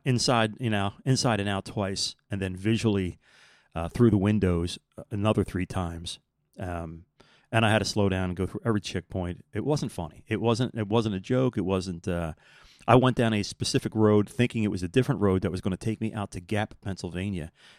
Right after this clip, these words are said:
out in Lancaster County. I was gonna pick up some produce and wander on my way back down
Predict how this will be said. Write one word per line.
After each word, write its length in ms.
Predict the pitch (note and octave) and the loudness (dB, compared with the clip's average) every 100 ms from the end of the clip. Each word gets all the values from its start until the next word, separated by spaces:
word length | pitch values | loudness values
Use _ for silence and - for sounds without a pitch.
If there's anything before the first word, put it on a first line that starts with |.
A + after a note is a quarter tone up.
| - | -8
out 100 | G2 | -6
in 60 | |
Lancaster 400 | F2 F#2 G2 - | -2 -4 -4 -10
County. 400 | - A2+ A2 G#2+ | -8 -4 -2 -2
I 20 | G2 | -4
was 80 | |
gonna 140 | - F2+ | -6 -6
pick 180 | A#2 A2+ | -6 -8
up 80 | |
some 120 | - F2+ | -10 -2
produce 500 | A#2+ A#2+ A#2+ A#2 - | 4 6 4 2 -2
and 360 | F2+ E2+ F2 - | -6 -8 -12 -6
wander 340 | G#2+ G2 G#2 | -4 -2 0
on 80 | G2+ | 0
my 80 | G2 | -2
way 160 | F#2 | -2
back 240 | E2+ D#2 - | -4 -6 -4
down 260 | B2 B2 | -2 -2